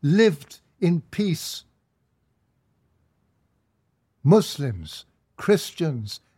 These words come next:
and Jews going back to the beginning, living as one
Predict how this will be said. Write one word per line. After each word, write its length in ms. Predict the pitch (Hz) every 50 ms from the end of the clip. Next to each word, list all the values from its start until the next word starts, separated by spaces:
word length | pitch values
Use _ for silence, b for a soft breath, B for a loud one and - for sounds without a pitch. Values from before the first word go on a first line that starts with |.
| _ - -
and 400 | 190 196 208 208 208 208 185 - _ _ _ _ -
Jews 720 | - - 196 226 226 214 202 190 175 156 123 - - - -
going 480 | - 170 170 170 165 156 139 120 - _
back 460 | - 175 180 165 - _ - - - - _ _ _ _ _ _ _ _ _ _ _ _ _ _ _ _ _ _ _ _ _ _ _ _ _ _ _ _ _ _ _ _ _ _ _ _ _ _ _ _ _ -
to 100 | - 170
the 120 | 165 165
beginning, 540 | 151 143 160 143 - 175 156 120 98 73 - _ _ _ _ _ _ _ _ _ _ _ _ _ _ _ _ _ _ _ _ _ _ _ _ _ _ _ _ -
living 640 | 143 165 208 226 175 202 214 208 202 196 185 165 _ _ _ _ _ _ _ _ _ _ _ _ _ _ -
as 280 | - 156 180 175 139 151
one 480 | 147 147 170 165 143 113 98 - 53